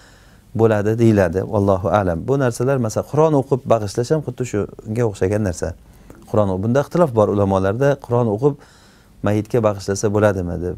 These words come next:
Aksar muhaqqiq ulamolar bo'ladi deyishgan. Dalili o'sha, e, qiyosi sahih deyishgan, qiyos. Hozir aytganimizdek, mana haj badal, ro'za,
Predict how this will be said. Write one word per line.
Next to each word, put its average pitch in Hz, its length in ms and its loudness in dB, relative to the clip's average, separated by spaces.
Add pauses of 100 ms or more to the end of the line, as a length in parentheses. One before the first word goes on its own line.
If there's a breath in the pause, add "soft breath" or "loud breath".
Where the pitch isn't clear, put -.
(100)
Aksar 131 360 -2
muhaqqiq 117 540 -2
ulamolar 107 480 2 (760 loud breath)
bo'ladi 123 360 4
deyishgan. 92 460 -2
Dalili 127 420 4 (180)
o'sha, 135 240 -2 (220)
e, 104 120 -6 (360)
qiyosi 120 340 0
sahih 123 440 0
deyishgan, 85 360 -4
qiyos. 107 420 0 (480 soft breath)
Hozir 117 200 4
aytganimizdek, 110 680 2
mana 113 180 2
haj 113 240 0
badal, 101 420 0 (180)
ro'za, 104 320 2